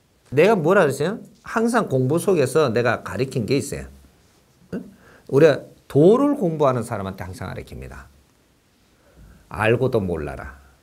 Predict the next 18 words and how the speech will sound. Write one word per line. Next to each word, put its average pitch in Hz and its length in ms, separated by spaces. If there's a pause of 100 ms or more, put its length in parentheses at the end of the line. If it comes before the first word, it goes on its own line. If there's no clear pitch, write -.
(3000)
그것이 - 400
최고의 220 720
방편이니라. 67 680 (840)
알고도 120 500
몰라라. - 480 (1120)
이게 185 140
뭐냐면 131 640 (640)
상대가 226 640
떠보러 254 360
왔을 135 360
때는 71 680 (540)
떠보러 240 360
온 190 100
걸 175 100
내가 139 340
아니까 87 600 (460)
들고 180 280
쳐버리면 226 840